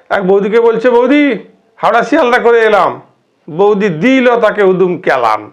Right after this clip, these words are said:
এমন কেলান কেলিয়েছে, তার স্বামী স্ত্রী দুজন মিলে আজ পনেরো দিন হলো হসপিটালে ভর্তি আছে। কে আবিষ্কার করেছিল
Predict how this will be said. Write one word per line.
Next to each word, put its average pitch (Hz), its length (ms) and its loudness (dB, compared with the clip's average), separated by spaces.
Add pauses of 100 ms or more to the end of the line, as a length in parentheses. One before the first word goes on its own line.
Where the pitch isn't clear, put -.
(100)
এমন 180 280 -2
কেলান 214 340 0
কেলিয়েছে, 233 460 -2
তার 233 160 -2
স্বামী 220 280 -4
স্ত্রী 247 200 -8
দুজন 240 320 -2
মিলে 277 340 0 (320)
আজ 175 300 -2
পনেরো 208 300 2
দিন 202 200 0
হলো 175 200 0
হসপিটালে 147 480 -4
ভর্তি 131 340 -6
আছে। - 240 -12 (1000)
কে 262 140 2
আবিষ্কার 233 380 0
করেছিল 127 440 -6